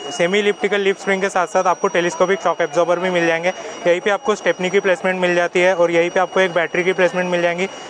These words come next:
बारह volt की एक battery आती है battery कट ऑफ switch के साथ। और ये रहा इसका cabin, हम जो है cabin का अंदर से व्यू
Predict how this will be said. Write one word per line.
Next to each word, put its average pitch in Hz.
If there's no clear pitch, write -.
बारह 156
volt 190
की 196
एक 185
battery 190
आती 185
है 190
battery 175
कट 180
ऑफ 185
switch 175
के 185
साथ। -
और 165
ये 190
रहा 196
इसका 190
cabin, 185
हम 180
जो 190
है 190
cabin 175
का 190
अंदर 175
से 175
व्यू 185